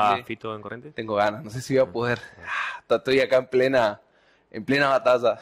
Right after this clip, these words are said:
Speaker 1: <laughs> El otro día le decía a un amigo que me invitó, me dijo, "Che, vamos a comprar las entradas". Le digo, "Mirá, tenemos tres actividades, en, ese día tenemos dos actividades en un barrio y un plenario más tarde, me va a recostar,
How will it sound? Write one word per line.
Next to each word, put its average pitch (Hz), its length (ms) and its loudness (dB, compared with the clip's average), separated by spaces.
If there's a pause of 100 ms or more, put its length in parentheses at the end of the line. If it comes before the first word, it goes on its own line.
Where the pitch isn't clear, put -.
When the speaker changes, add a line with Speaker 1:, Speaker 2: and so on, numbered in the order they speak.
Speaker 1:
<laughs> - 720 -4
El 123 100 2
otro 135 200 4
día 147 180 8
le 139 140 6
decía 120 200 0
a 139 40 0
un 139 60 0
amigo 139 280 0
que 123 60 -4
me 113 100 -8
invitó, 123 480 0
me 110 100 -14
dijo, 110 180 -8
"Che, 147 200 2
vamos 139 240 2
a 135 40 -8
comprar 127 200 -2
las 127 120 0
entradas". 123 220 2
Le 131 60 4
digo, 120 80 0
"Mirá, 120 260 0 (320)
tenemos 127 680 0 (180)
tres 135 200 0
actividades, 123 640 2
en, 107 220 -14
ese - 260 -4
día 127 200 4
tenemos 120 320 -8
dos 127 180 -2
actividades 123 300 0
en 127 60 -6
un 120 100 -8
barrio 127 280 0
y - 40 -6
un 120 80 -10
plenario 117 400 -4
más 117 180 -6
tarde, 135 320 2
me 107 140 -10
va 117 100 0
a - 20 2
recostar, 120 560 -2